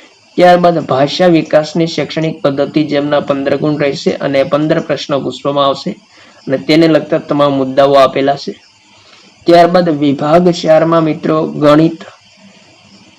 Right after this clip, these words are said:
જેમના ત્રીસ ગુણ રહેશે અને ત્રીસ પ્રશ્નો પૂછવામાં આવશે અને વિભાગ ચારના મિત્રો કુલ ત્રીસ ગુણ રહેશે. જેમાં મિત્રો પેટા મુદ્દાઓ જોઈએ તો વિષય વસ્તુના પંદર ગુણના પ્રશ્નો, પંદર પ્રશ્નો પૂછવામાં આવશે.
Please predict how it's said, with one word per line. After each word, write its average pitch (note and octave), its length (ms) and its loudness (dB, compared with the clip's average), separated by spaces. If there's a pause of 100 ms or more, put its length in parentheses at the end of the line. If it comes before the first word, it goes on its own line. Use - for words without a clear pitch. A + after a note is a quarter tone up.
જેમના E3 520 4 (160)
ત્રીસ D#3+ 300 2
ગુણ E3 200 4
રહેશે D3+ 380 -2
અને D3 300 0
ત્રીસ D#3 380 -4
પ્રશ્નો C#3+ 360 -4
પૂછવામાં B2+ 460 -4
આવશે B2 300 -6
અને C#3+ 380 -2
વિભાગ C#3+ 400 0
ચારના D3 560 -2
મિત્રો D3 380 -6 (960)
કુલ E3 300 4 (160)
ત્રીસ D3 320 -2
ગુણ C#3 220 0
રહેશે. B2+ 360 -8 (680)
જેમાં E3+ 400 2
મિત્રો E3 320 2 (220)
પેટા D#3 320 2 (380)
મુદ્દાઓ D3+ 460 0
જોઈએ C#3+ 260 -2
તો D3 180 -4
વિષય C#3+ 440 -2
વસ્તુના D#3 500 0
પંદર C#3 380 -4
ગુણના C#3+ 320 0
પ્રશ્નો, C#3+ 380 -2
પંદર D#3 400 0
પ્રશ્નો D3 380 -4
પૂછવામાં C#3 480 -4
આવશે. C#3+ 240 -6